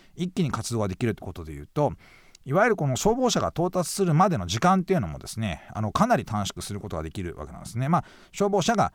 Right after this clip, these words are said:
到達するまでの間に消火を開始できるというふうな意味で、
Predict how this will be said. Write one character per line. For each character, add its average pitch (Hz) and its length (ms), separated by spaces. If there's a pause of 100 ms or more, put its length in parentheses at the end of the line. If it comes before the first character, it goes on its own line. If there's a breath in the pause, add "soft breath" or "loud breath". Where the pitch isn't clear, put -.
(160)
到 165 180
達 160 280
す - 140
る 160 140
ま 170 160
で 143 100
の 101 140
間 156 400
に 147 360
消 160 340
火 151 160
を 139 60
開 202 240
始 180 100
で 170 100
き - 100
る 90 80
と - 160
い - 60
う - 20
ふ 82 40
う 90 40
な 90 60
意 82 80
味 73 140
で、 107 200